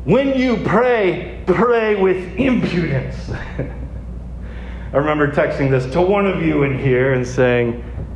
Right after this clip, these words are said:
"Hey, you gotta, you gotta read this just as we continue to pray." And the response was, "What, isn't impudence, like, a bad thing?" <laughs> It kinda, kind of is.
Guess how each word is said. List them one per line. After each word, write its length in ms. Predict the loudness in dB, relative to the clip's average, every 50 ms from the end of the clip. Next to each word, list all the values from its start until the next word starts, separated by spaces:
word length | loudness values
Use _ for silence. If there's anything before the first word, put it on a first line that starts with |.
| -2 2
"Hey, 340 | 2 2 2 0 -2 -4 -2
you 60 | 2
gotta, 260 | 2 4 4 2 2 0
you 60 | 0
gotta 160 | 2 2 2
read 220 | 2 2 2 0 0
this 180 | 0 -2 -2
just 240 | -2 -4 -2 0 0
as 140 | 0 0 0
we 160 | 0 -2 -2
continue 400 | -2 -2 -2 -2 0 0 0 -2
to 60 | -4 -4
pray." 240 | -2 0 0 0 -2 -6 -8 -10 -12 -12 -12 -12 -12 -12 -12 -14 -12 -12 -12 -12 -12 -12 -12 -6 0 2
And 720 | 2 4 4 2 2 2 2 2 2 2 0 0 0 2
the 40 | 2
response 460 | 2 0 0 0 0 2 2 2 2 2
was, 220 | 2 2 2 -2 -4
"What, 260 | -6 -6 -6 -8 -6 -4 -2
isn't 260 | 0 0 0 0 0
impudence, 560 | 0 -2 -2 -2 -2 -2 -2 0 0 -2 0
like, 200 | 0 0 0 0
a 60 | -2 -4
bad 520 | -2 0 0 2 2 0 0 -2 -6 -4
thing?" 480 | -4 -4 -2 -2 -2 -2 -2 -4 -6 -8 -10 -10 -10 -8 -8
<laughs> 920 | -8 -8 -10 -12 -12 -12 -12 -12 -12 -12 -14 -14 -12 -12 -12 -10 -4 0
It 60 | 0
kinda, 640 | 0 2 2 2 2 4 2 2 0 -2 -4 -8 -8 -4
kind 320 | 0 0 2 2 2 2
of 160 | 2 2 2
is. 480 | 0 2 2 0 -2 -4 -6 -10 -10